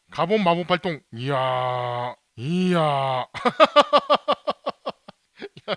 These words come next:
이거, 야, 야, 인씨, 어마어마하네?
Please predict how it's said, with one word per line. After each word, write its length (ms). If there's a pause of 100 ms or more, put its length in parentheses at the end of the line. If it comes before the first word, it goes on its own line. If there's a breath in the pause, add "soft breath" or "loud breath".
이거, 260 (760 loud breath)
야, 420 (200)
야, 280
인씨, 420 (280)
어마어마하네? 800